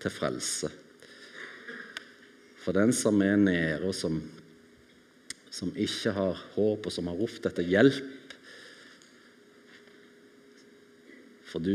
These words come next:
som er der, så er det dette som er kraft til frelse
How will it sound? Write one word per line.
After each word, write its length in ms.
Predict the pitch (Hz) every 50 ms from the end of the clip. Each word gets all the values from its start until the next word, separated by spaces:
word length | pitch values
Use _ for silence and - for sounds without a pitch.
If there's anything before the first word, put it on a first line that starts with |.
| 101
som 160 | - - 87 87 85
er 80 | 78
der, 240 | 73 73 76 76 76 - - - - - - - - - - - - - - - - - - - - - - - - - - - - - - - - - - - - - - - - - - - - - - - - - - - - - - - - - - - - - - -
så 220 | - - - 71
er 80 | 87 85
det 100 | 95 92 -
dette 320 | 85 - - - - - -
som 220 | - - 90 82 82
er 160 | 80 78 78 80 - - - - - - - - - - - - - - - - - - - - - - - - - - - - - - - - - -
kraft 580 | - - 92 85 - - - - - - - - - - - - - - - - - - - - - - - - - - - - - - - - - - - _ - - - -
til 140 | 87 82 80
frelse 520 | - - - 73 67 65 - - - -